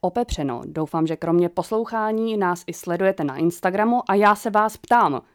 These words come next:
je svět opravdu takový, jaký je? Já evidentně nevím, proto tu dnes sedím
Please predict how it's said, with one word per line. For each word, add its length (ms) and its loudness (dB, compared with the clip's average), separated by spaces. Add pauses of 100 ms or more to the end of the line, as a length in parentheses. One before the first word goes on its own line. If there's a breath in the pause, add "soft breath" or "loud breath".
(120)
je 160 2
svět 400 -4
opravdu 380 0
takový, 380 -2
jaký 320 -2
je? 200 4 (420)
Já 120 6
evidentně 540 4
nevím, 380 0 (180)
proto 280 4
tu 180 -4
dnes 380 -6
sedím 500 -2